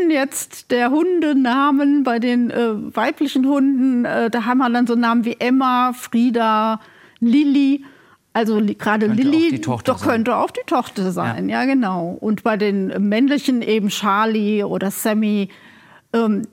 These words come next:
Speaker 1: gibt es natürlich noch Unterschiede zu, zu den tatsächlichen Kindern, aber fast keine mehr. Das zeigt im Großen und Ganzen mehr über die Benennenden aus, als natürlich über die Tiere selber. Das heißt,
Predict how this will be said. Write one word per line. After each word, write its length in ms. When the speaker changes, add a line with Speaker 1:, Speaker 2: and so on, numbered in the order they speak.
Speaker 1:
gibt 380
es 100
natürlich 500
noch 140
Unterschiede 640
zu, 380
zu 140
den 220
tatsächlichen 600
Kindern, 340
aber 220
fast 380
keine 280
mehr. 280
Das 160
zeigt 480
im 100
Großen 560
und 160
Ganzen 640
mehr 640
über 300
die 220
Benennenden 800
aus, 400
als 200
natürlich 340
über 160
die 140
Tiere 340
selber. 420
Das 180
heißt, 360